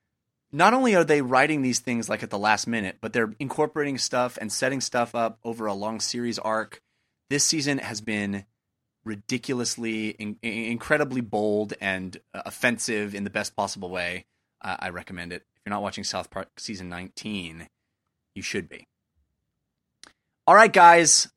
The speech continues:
that's gonna do it for this episode of D L C. Thanks to Chris Bergman and Christian Spicer. Thanks to the folks at Five by Five for making this show possible.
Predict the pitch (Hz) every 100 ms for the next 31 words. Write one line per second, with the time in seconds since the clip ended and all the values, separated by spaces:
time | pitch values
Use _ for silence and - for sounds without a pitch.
0 | _ - 147 - 160 139 156 135 123 135
1 | 120 139 - - 117 120 - 123 120 117
2 | - 98 101 107 98 95 - 113 107 104
3 | 98 247 - 113 135 117 123 131 131 123
4 | 101 127 - 98 - 104 117 - 127 117
5 | 117 113 110 - 131 127 - 117 104 -
6 | 117 110 - - 107 107 101 98 - 98
7 | 98 98 95 - _ _ _ _ - 98
8 | 113 117 110 92 101 - - 98 95 87
9 | - 98 - 92 90 90